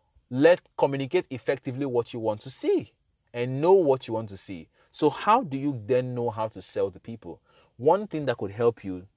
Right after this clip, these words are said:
do that is to know and understand what people want right now. What do your customers want? What do people want?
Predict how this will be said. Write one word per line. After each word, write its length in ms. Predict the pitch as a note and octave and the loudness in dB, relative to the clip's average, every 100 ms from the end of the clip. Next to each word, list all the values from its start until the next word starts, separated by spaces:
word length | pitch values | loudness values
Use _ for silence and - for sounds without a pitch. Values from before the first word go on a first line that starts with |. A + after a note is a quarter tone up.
| - | -10
do 140 | G#2+ | -8
that 240 | F2+ D2+ - _ _ _ - | -6 -10 -14 _ _ _ -12
is 200 | C3 - | -12 -10
to 260 | - A#2+ A#2+ | -8 -6 -6
know 680 | A#2+ C3 F3+ G#2 F2 G2+ _ _ _ _ _ - | -4 0 2 2 -4 -14 _ _ _ _ _ -10
and 80 | G#2+ | -8
understand 880 | G#2 G2+ - - C#3 C#3 C#3 C3+ _ | -6 -8 -10 -6 -4 -4 -6 -14 _
what 340 | - G#2+ A2+ - | -6 -2 -2 -4
people 340 | - G#2 - | -12 -12 -10
want 400 | G#2 F#2 F2+ F2+ - | -10 -8 -10 -12 -16
right 320 | F2 F2+ F2+ | -6 -6 -6
now. 220 | F2+ F2+ D2+ | -14 -12 -12
What 260 | F2 B2+ | -6 -6
do 80 | G#2 | -6
your 140 | F#2 - | -12 -10
customers 480 | G#2 - G2+ G2 F2 | -16 -12 -8 -8 -6
want? 260 | F2+ F2 - _ _ _ _ _ _ | -8 -8 -16 _ _ _ _ _ _
What 160 | C3 B2 | -2 -2
do 60 | |
people 300 | - A#2 B2 | -6 -12 -10
want? 420 | C#3 F3 A#2 _ | -8 -10 -14 _